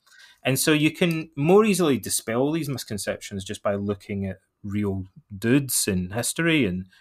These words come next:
and saying, "Look at this guy," you know, and tell me he's unemotional. Or people say, "Well, aren't the Stoics really passive? Like, they, they're, they, they're doormats 'cause they accept everything."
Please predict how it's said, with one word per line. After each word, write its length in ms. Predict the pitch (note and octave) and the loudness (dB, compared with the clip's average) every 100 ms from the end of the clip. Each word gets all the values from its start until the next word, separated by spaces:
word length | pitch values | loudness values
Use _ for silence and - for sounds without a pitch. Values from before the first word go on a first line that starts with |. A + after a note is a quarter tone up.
| - | -10
and 100 | G#2+ | -4
saying, 360 | - A#2+ C3+ F3 - | -2 0 -2 -6 -2
"Look 180 | E3+ C4 | -2 0
at 60 | |
this 140 | A3 - | 0 2
guy," 220 | A3 D3+ | 4 4
you 360 | G2 F#2 C3 | 2 -2 -2
know, 80 | B2+ | -2
and 120 | G#2+ | -2
tell 160 | G#2 A#2 | -2 -2
me 120 | G#2+ | -2
he's 180 | G2 G#2 | -6 -4
unemotional. 640 | G#2 G#2 B2 C3+ F3+ D#3 - - - - _ | -4 -4 -4 -4 -4 -4 -6 -20 -20 -20 _
Or 300 | - D3 G3 | 8 10 10
people 220 | G3 G3+ F3+ | 4 0 2
say, 160 | F#3+ | 4
"Well, 260 | F3 E3+ E3 | 4 4 4
aren't 200 | F3 G3 | 4 4
the 80 | E3 | 2
Stoics 320 | - E3+ C3 | 0 2 2
really 160 | C#3 G#2 | 2 2
passive? 800 | - A#2 B2+ - C3+ F2+ F2+ - | 4 4 4 4 2 2 -6 -14
Like, 300 | - A2+ A2+ | -4 -2 -2
they, 180 | A2 G#2+ | -2 -4
they're, 240 | G#2+ A2 G2+ - _ | -4 -4 -4 -8 _
they, 180 | A2 G#2+ | -2 -2
they're 240 | G#2+ A2+ A2 | -2 -2 -2
doormats 800 | G#2 A#2+ C3 C#3+ C#3 G#2 - - | 2 4 4 4 2 0 -4 -12
'cause 200 | - - | -10 -6
they 80 | G#2+ | -6
accept 420 | - A#2+ C3 - | -2 -2 0 0
everything." 560 | D#3+ E3+ F3+ D#3 G2+ | 0 0 2 2 0